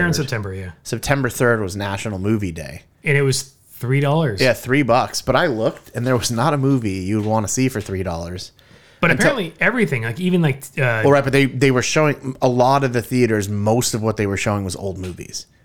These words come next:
Speaker 1: Oh, like, vintage movies?
Speaker 2: Yeah, so they pulled a bunch of stuff to replace it with that for the day. And then by the time I found a theater that was showing something, like, say, Maverick, right?
Speaker 1: Yeah, yeah.
Speaker 2: Uh, you could pick and sit in the front row if you want with a bunch of other degens, and
Speaker 1: Yeah.
Speaker 2: I was not, it wasn't worth it.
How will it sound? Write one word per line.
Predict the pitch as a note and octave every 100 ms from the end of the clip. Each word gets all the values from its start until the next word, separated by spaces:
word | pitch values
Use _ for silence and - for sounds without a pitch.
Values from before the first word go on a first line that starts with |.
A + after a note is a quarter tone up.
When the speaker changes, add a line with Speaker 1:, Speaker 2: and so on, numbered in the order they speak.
| _
Speaker 1:
Oh, | D3
like, | B2 G#2
vintage | G#2 B2 B2
movies? | B2 C3
Speaker 2:
Yeah, | C3
so | B2 B2+
they | A#2+
pulled | - C#3+ C#3+
a | B2
bunch | A2 -
of | G2+
stuff | - G2+ F#2 -
to | -
replace | G#2+ G#2 B2 A#2
it | -
with | G2+
that | G#2 G2
for | G#2+
the | F#2+
day. | F#2+ G2 G#2+ B2+ - - - - _
And | B2
then | A#2+ A#2
by | A#2
the | A2+
time | C3 C3+
I | A2+
found | - A#2 A#2 G#2+
a |
theater | G2+ G#2+ G#2 G2+
that | F#2+
was | G2
showing | - G#2+ G#2+
something, | G2 G#2 G#2
like, | G#2
say, | A2+
Maverick, | G#2 G2+ F#2+ F2 D2+ -
right? | E3+
Speaker 1:
Yeah, | D3+ C3 A#2+ G#2+ - _ _ _
yeah. | A2+
Speaker 2:
Uh, | G#2+
you | G#2 A#2+
could | A#2
pick | - - - -
and | A2+ G#2+
sit | - A2
in |
the | G#2
front | - G#2
row | G2+ C#3+
if | F3 G#2+
you | G2
want | G#2+ -
with | G#2
a |
bunch | G#2+ G#2+
of | G#2
other | D3 A#2
degens, | F#2+ F#2+ F#2+ G2 B2 - -
and | C#3
Speaker 1:
Yeah. | B2
Speaker 2:
I | A#2
was | G#2+ A2 G#2
not, | G2+ G2 - _ _
it | - D3+
wasn't | C#3 G2 E2
worth | C#2
it. | -